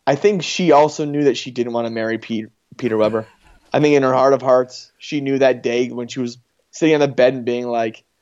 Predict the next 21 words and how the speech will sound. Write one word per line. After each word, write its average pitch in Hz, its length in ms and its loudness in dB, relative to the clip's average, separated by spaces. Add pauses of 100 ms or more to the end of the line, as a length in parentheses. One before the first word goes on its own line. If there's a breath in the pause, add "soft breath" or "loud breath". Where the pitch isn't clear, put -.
(320)
"Yeah, 151 280 4
I 107 100 0
can 143 200 -10
tell 160 220 0
that 143 120 -4
he 135 180 -2
already, 131 320 4
he 127 260 -12
still 135 300 -2
likes 123 340 0
the 120 180 0
other 120 180 0
girl, 113 320 2
so 107 440 -2
I 117 100 -2
don't 107 200 -4
think 120 160 -6
I 113 80 2
wanna 110 260 2
marry 120 340 4
him." 143 260 0